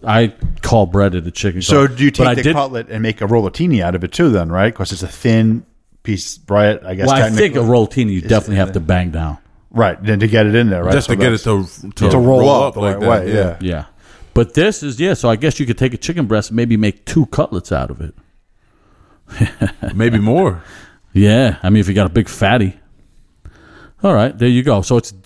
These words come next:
Speaker 1: a chicken breast cut down, like, long ways in the middle. In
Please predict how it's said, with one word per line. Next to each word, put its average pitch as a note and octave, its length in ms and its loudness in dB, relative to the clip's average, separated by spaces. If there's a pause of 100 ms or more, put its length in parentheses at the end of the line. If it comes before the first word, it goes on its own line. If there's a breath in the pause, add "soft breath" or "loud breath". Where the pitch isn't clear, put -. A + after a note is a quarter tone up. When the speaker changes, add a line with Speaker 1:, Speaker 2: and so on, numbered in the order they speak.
Speaker 1:
a E3+ 100 2
chicken E3+ 360 0
breast A#2 580 -2 (1000 soft breath)
cut C3+ 500 0
down, C3 540 2 (460)
like, G#2 260 2
long B2 480 4
ways G#2+ 600 -4
in A2+ 140 2
the A2+ 80 4
middle. G2+ 480 0 (720 loud breath)
In A#2 180 2